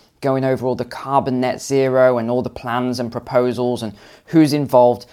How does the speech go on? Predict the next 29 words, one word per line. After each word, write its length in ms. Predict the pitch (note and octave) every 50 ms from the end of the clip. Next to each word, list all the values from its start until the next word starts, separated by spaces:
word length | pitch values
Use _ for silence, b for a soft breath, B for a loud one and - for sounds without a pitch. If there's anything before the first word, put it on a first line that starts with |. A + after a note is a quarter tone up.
| b b b b
I 120 | - -
came 340 | C3+ C3 - - F3 F#3 F#3+
across 540 | F3+ E3+ - - - E3 C#3 C3+ C3 - -
the 180 | - - - C#3
gift 540 | C3+ - - E3 D#3+ D#3+ E3 - - -
that 180 | C#3+ C#3+ - -
just 260 | - B2+ A#2+ B2 -
keeps 480 | - - - - F3 F3 F3 F3+ - - -
on 440 | _ C#3 C3+ C3+ C3+ C3+ B2 B2+ B B B B B B
giving. 560 | _ C#3+ D3 C#3 B2 C#3 C3+ C3 C3+ B2+ - -
This 180 | D3 D3 -
is 140 | - C#3+ C3
the 100 | - C#3
World 360 | C3+ B2+ D3 D3+ D#3 D3+ D#3 - -
Economic 560 | C#3 - - - C3 C3 B2+ B2 A#2+ - -
Forum 560 | - - D#3 D3+ D3+ D3 D3 D3 C#3+ C#3 C3+ B B B B B B _
Global 640 | - C#3 C#3+ D3 D#3 E3 F3 F3+ E3+ E3 E3+ D#3+ A#2
Risk 380 | A#2+ C3 C#3+ D#3 D3+ - - -
Report 460 | C3 B2 B2+ - C3+ A#2+ A#2 - -
twenty 480 | - - B2+ C3 C3+ C3 C3+ - C3+ B2
twenty-two 960 | - - B2+ A#2+ A#2 A#2 A#2 - B2+ A2+ G2 - _ - - E3 D#3+ D#3+ D#3
that's 180 | B2+ B2+ G2+
just 220 | - - A#2+ - -
come 160 | - A#2+ A#2
out 180 | G#2+ G#2+ - -
recently. 640 | C#3 C#3 C3 - C3+ B2+ A2 - B2+ B2 B2 B2 B B B B B B
Uh, 180 | - B2+ B2 A#2+
this 420 | B2 A#2+ B2 D#3 D#3+ - - -
is, 320 | - D#3 D3 - - -